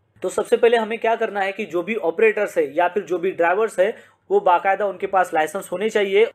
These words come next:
और उनके पास बाकायदा एक्सपीरियंस होना चाहिए गाड़ी चलाने का। सेकंड एग्जिस्टिंग कंट्रोल ये है कि जो भी व्हीकल्स है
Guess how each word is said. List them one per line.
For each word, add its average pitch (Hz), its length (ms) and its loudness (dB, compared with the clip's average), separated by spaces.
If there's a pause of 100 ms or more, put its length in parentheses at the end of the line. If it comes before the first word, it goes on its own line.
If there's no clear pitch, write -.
और 190 120 2
उनके 214 220 0
पास 196 280 2
बाकायदा 165 460 2
एक्सपीरियंस 185 600 -6
होना 180 200 0
चाहिए 185 340 0
गाड़ी 160 260 2
चलाने 147 360 -2
का। 127 260 -6 (520)
सेकंड 208 340 0
एग्जिस्टिंग 220 500 -2
कंट्रोल 214 300 4
ये 208 160 2
है 196 180 -2
कि 220 160 -6
जो 175 200 0
भी 233 240 -4
व्हीकल्स 190 500 0
है 151 160 2